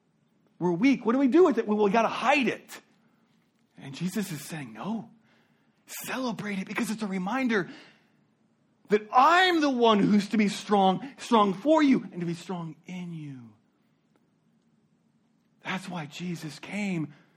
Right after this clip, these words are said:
Again, wasn't as an example, but was to live in us, for his power to change us.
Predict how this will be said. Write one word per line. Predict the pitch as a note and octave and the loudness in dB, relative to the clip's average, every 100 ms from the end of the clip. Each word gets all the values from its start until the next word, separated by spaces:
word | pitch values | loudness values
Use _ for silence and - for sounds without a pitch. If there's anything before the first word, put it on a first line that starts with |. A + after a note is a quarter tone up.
| _ _ | _ _
Again, | E3 G#3+ G#3+ | -8 -2 0
wasn't | F#3+ A3+ A3 G#3 | 2 2 0 0
as | G3+ | 0
an | F#3+ | 0
example, | F3+ D#3 G#3+ B3 G#3 F3+ - - | -2 0 2 2 4 0 0 2
but | A#3 G#3+ | 4 4
was | G3 | 2
to | - | 2
live | G3 G3 G3 | 6 4 4
in | C#4 D4 | 4 6
us, | B3+ F#3+ - - - _ _ | 4 2 -4 -14 -20 _ _
for | - | 4
his | G#3+ G#3 | 4 4
power | A#3 A3+ | 2 2
to | G3+ | 2
change | G3 C4+ D#4+ D4+ A#3+ | 0 0 2 2 4
us. | A3 - - | 2 0 -8